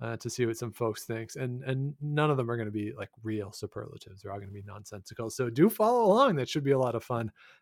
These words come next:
Uh, Twitter, Instagram, it's at Game of Stones Pod. And you can follow Scott, Scott Likes T V, and I am at the Sean Graham. Let us know what you wanna hear on the show. Game of Stones Podcast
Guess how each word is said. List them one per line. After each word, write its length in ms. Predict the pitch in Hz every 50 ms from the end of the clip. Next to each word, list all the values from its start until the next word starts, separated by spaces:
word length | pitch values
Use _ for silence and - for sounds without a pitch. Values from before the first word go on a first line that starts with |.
| _ _
Uh, 200 | 117 120 131 127 -
Twitter, 340 | - 135 131 131 123 120 113
Instagram, 360 | - - 117 117 113 107 104
it's 120 | 101 104
at 200 | 107 110 107 101
Game 180 | _ 107 107 104
of 60 | 101
Stones 340 | - - 107 104 101 101 - _ _ _ _ _ _ _ _ _
Pod. 340 | - 117 117 110 107 104 - _ _ _ _ _ _ _ -
And 240 | 117 117 120 117 117
you 60 | 117
can 100 | 113 113
follow 240 | - 135 127 123 113
Scott, 400 | - - - 127 120 113 110 -
Scott 200 | - 139 123 123
Likes 200 | 117 113 - -
T 160 | - 143 131
V, 200 | 127 135 135 131
and 80 | 120 117
I 160 | 123 139 143
am 80 | 131 127
at 200 | 123 117 113 - _ 120
the 320 | 110 123 123 127 123 120 - -
Sean 340 | - - 131 117 117 117
Graham. 300 | 113 117 127 147 156 151
Let 80 | 143 143
us 120 | 131 -
know 60 | - 139
what 100 | 131 135
you 80 | 135
wanna 140 | 127 131 131
hear 140 | 113 139 143
on 80 | 135
the 80 | 127 120
show. 240 | - - 147 147 135
Game 320 | 123 - 135 151 180 208
of 80 | 226 214
Stones 340 | - - 185 185 185 175 -
Podcast 880 | _ - - - 165 175 170 156 - 156 156 156 151 - - - -